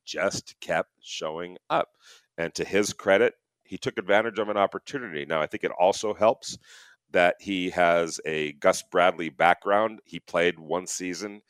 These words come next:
uh, in twenty nineteen with, uh, the Chargers. I think, I wanna say he started six or seven games, uh, in that, in that season.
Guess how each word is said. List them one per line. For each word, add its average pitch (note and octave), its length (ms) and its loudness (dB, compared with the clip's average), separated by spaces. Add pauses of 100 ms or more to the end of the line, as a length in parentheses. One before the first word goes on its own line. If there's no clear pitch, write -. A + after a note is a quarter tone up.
(420)
uh, D#2 140 -8
in E2 120 -8
twenty F#2 260 -2
nineteen F2+ 680 -6 (100)
with, F2 360 -2 (100)
uh, E2+ 160 0
the D#2+ 120 -8
Chargers. F2+ 520 -2
I E2 60 -6
think, - 320 -8
I F2 60 0
wanna F#2 180 0
say F2 160 0
he C#2+ 60 -4
started E2 420 -2
six - 260 -6
or D#2+ 40 -14
seven E2 340 -4
games, E2+ 460 -6 (360)
uh, F2+ 200 4
in F#2 160 0
that, F#2 240 4 (120)
in F2+ 140 -4
that F2+ 220 0
season. A2+ 500 -2